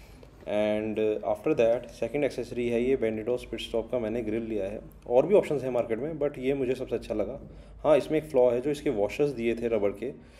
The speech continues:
वो इतनी अच्छी quality के नहीं है। नए spare में दो तीन र-, अ, washers और देने चाहिए थे।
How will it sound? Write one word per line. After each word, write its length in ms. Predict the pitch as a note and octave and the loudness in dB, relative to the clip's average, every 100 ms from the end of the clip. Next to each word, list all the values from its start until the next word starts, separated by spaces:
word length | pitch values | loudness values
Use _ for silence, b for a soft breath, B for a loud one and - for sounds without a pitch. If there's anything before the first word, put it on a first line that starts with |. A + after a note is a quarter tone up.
| B B | B B
वो 140 | A#2 D3 | 0 0
इतनी 140 | D3 | 0
अच्छी 200 | C#3+ - | -2 -2
quality 380 | B2+ A2+ A2+ B2 | 0 2 2 -2
के 140 | B2+ | -2
नहीं 140 | B2 A2 | -2 -2
है। 160 | A2+ | -2
नए 340 | D#3 C3+ C3+ D3 | -2 -2 0 -2
spare 360 | D3 B2 A#2+ | -2 2 2
में 160 | B2 C3+ | 2 0
दो 120 | A#2 | -2
तीन 220 | A#2 B2+ | -2 0
र-, 220 | A#2 A#2 A2+ | 0 -2 -2
अ, 140 | A2 | -2
washers 360 | G#2+ G#2+ B2 A#2 | 0 -2 -2 0
और 180 | A2 | 0
देने 240 | A2 G#2 G#2+ | 0 -4 -4
चाहिए 340 | G#2 F2+ F#2+ | -8 -10 -10
थे। 120 | - | -12